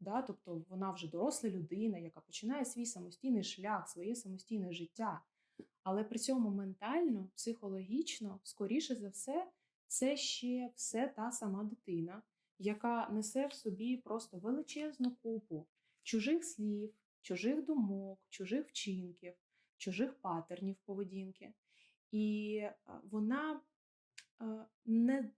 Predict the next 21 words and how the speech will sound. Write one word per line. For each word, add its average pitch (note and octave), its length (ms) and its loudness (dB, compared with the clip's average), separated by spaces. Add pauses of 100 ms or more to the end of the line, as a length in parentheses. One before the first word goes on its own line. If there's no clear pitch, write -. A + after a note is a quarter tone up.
(160)
дуже F#4 360 4
то E4+ 160 0
й D4+ 120 2
розуміє C4+ 720 4
в G3 60 -8
цей A3+ 260 -2
момент, A3 520 2
як G#3+ 240 -2
взагалі, G#3 840 0
ну, F3+ 280 -6
що, - 480 2
що A#3+ 240 -4
робити G#3+ 340 -2
з - 100 -4
цим F#3+ 180 -6
життям, D4 440 -2
куди G3 180 -2
їй G3 140 -4
йти D#4 180 -2
так, A#3+ 220 -4
щоб F#3+ 140 -12